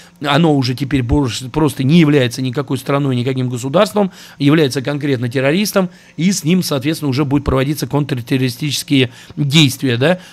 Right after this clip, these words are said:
Ну, а конкретно с нато война, конкретно с нато война,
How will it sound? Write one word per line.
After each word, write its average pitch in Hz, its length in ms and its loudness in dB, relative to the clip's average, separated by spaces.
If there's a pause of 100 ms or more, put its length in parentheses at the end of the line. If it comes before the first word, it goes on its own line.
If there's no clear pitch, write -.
Ну, 165 340 6
а 147 240 6
конкретно 143 480 -2
с 127 120 -4
нато 190 300 4
война, 139 600 4
конкретно 135 500 0
с 117 100 -8
нато 127 240 -2
война, 156 480 0